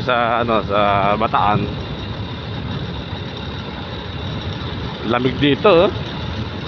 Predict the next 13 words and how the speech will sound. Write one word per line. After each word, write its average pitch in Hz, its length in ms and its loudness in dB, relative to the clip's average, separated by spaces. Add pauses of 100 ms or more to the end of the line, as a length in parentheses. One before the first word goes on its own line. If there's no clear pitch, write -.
(280)
Sarap, 156 400 4
presko. 156 560 4 (3000)
Ang 110 80 -6
lalaki 131 240 2
ng 151 80 6
mga 151 160 4
punong 151 320 4
kahoy. 151 420 4 (4000)
Yan 160 160 0
ang 151 160 2
mga 151 180 4 (380)
kababayan, 147 640 4 (160)
oh. 139 40 -4